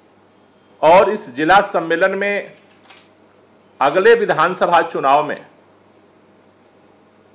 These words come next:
प्रचंड बहुमत से सरकार बनाने का टारगेट सभी बूथ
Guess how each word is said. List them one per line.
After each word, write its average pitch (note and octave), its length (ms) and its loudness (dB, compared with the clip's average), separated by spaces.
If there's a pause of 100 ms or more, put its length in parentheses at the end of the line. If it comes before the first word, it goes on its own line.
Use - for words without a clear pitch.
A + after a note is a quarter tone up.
(440)
प्रचंड F3+ 420 -4
बहुमत D3+ 360 -4
से F#3 220 -6
सरकार D3 540 -2
बनाने C3 420 -6
का A#2+ 180 -2 (1400)
टारगेट C3 560 -6 (1000)
सभी D#3+ 400 -2
बूथ D3 320 -10